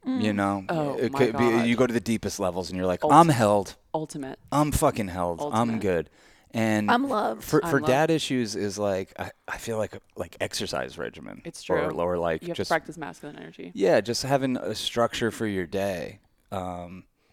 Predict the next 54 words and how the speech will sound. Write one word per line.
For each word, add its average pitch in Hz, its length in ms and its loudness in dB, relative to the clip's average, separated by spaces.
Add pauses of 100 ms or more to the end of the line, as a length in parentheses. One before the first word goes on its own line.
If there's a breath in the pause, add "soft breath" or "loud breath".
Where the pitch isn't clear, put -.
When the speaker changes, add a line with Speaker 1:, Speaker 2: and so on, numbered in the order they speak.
(460 soft breath)
Speaker 1:
but 101 180 4
yeah, 101 200 2
plant 123 280 0
medicine, 104 380 -2
I 90 80 -4
think, 90 280 -6
like, 101 140 -2
'cause 139 140 -2
I, 151 160 2
I, 98 160 -2
trust - 320 -2
me, 82 260 -10
I 104 120 2
have 120 100 2
mom 101 260 0
issues - 320 -10
too. - 220 -8 (180)
Speaker 3:
Yeah. - 120 -6
Speaker 1:
Like, 82 220 -2
uh, 87 200 -2
you 98 100 -8
know, 87 60 -14 (100)
I - 80 -8
think 113 220 -8
everybody 95 400 -4
has 85 180 -6
both - 100 -2
Speaker 2:
Everybody 262 220 2
has 269 100 2
a - 40 0
Speaker 1:
these. 220 100 -2
Speaker 2:
little 277 180 4
bit 254 140 0
of 233 140 -4
both. 208 320 -4 (140)
Speaker 1:
Yeah, 98 100 -2
I - 100 4
Speaker 3:
Definitely. 120 160 2
Speaker 1:
have 156 120 10
a 160 40 4
lot 107 460 4
of 73 100 -10
both, - 480 -14
but 95 200 2
my 90 160 -2
dad, 90 440 -4 (140)
my 95 180 -4
dad 92 380 0
issues 104 300 -4
have 95 100 -8
been 85 160 -6
so 90 580 -2
fucking 90 720 -6
distracting 95 920 -2